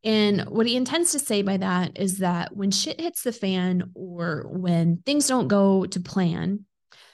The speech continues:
you want to start by trying to negotiate. But if you cannot negotiate, then you need to get back to the facts or the processes that are already in place,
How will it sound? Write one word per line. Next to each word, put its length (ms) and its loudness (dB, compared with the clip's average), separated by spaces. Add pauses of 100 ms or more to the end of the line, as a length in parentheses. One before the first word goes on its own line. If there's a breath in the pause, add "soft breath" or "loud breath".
you 100 -4
want 140 2
to 60 0
start 640 -2
by 140 -2
trying 600 -2
to 440 0
negotiate. 920 -6 (760)
But 80 0
if 140 0
you 80 2
cannot 680 -4
negotiate, 880 -2 (400 soft breath)
then 300 -4
you 100 -2
need 220 -4
to 80 -2
get 320 -6
back 380 -2
to 180 -4
the 80 -2
facts 800 -4
or 160 0
the 80 2
processes 880 -2
that 160 0
are 280 -2
already 600 0
in 180 -2
place, 640 -8